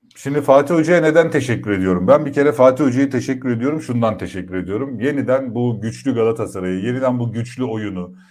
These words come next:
e, kazanmak zorunda olduğunu bize hissettiren ve kazanmak için de elinden gelen her şeyi yapacağını gösteren oyuncu grubunu sahaya sürdüğü için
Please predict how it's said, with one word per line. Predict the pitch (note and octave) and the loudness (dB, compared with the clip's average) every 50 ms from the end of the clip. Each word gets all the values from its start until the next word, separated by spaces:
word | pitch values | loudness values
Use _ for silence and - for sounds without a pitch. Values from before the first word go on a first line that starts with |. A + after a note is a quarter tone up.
| _ _ _ _ _ _ - | _ _ _ _ _ _ -4
e, | G#2+ G#2+ G#2 G#2 G#2 G#2 - - - | -2 0 0 0 0 -2 -4 -8 -6
kazanmak | - A#2+ A#2 B2+ C3 C#3+ E3 F3+ F3+ F3 | -4 -2 2 2 2 2 0 -2 -4 -4
zorunda | A#2 B2 B2+ B2+ C#3 D3+ D3 D#3 | -4 -4 -2 -2 -2 -4 -2 -2
olduğunu | D3+ C3 B2+ B2+ B2+ C3 C#3 C#3+ D3+ D3+ B2+ | -2 0 -2 -2 -2 -2 -4 -4 -4 -4 -8
bize | C3+ B2+ D#3+ D3 | -8 -6 -6 -6
hissettiren | B2+ A#2+ - - C#3+ C3+ - - - A2+ A#2 C3 C3+ | -6 -6 -8 -8 -8 -8 -8 -8 -6 -6 -4 -4 -4
ve | B2+ A#2+ | -8 -6
kazanmak | B2 B2 A2+ G#2 C#3 C#3 D3 - B2+ | -4 -4 -4 -2 -4 -6 -6 -10 -14
için | C3+ - - D#3 C3 | -16 -14 -14 -10 -8
de | B2 A#2+ | -8 -8
elinden | A#2+ B2+ C3+ C3+ C#3 C3+ | -6 -8 -8 -8 -8 -8
gelen | C3 C3 C3 B2+ B2 | -8 -6 -6 -6 -4
her | B2+ D3 D3+ | -4 -6 -6
şeyi | - B2 B2+ A#2+ B2 | -8 -8 -8 -8 -6
yapacağını | B2+ A#2+ B2 A#2 B2 B2+ B2 B2 B2+ | -6 -8 -8 -8 -6 -6 -4 -4 -4
gösteren | B2+ A#2+ A#2+ B2 B2+ B2 C3 C3+ | -6 -8 -8 -8 -8 -8 -6 -6
oyuncu | C3 A#2+ B2 B2+ B2+ D3 C#3+ | -6 -6 -8 -8 -8 -10 -10
grubunu | B2 A#2+ A2 G#2 G#2 G#2 G#2 | -10 -10 -10 -10 -12 -14 -14
sahaya | - - A2+ A2+ A#2+ C3+ C#3 | -8 -6 -4 -4 -2 -4 -6
sürdüğü | C3+ C#3 C3+ B2 A#2+ B2 A2+ | -6 -8 -12 -10 -10 -10 -12
için | G#2 - E3 D#3+ - | -12 -14 -16 -18 -18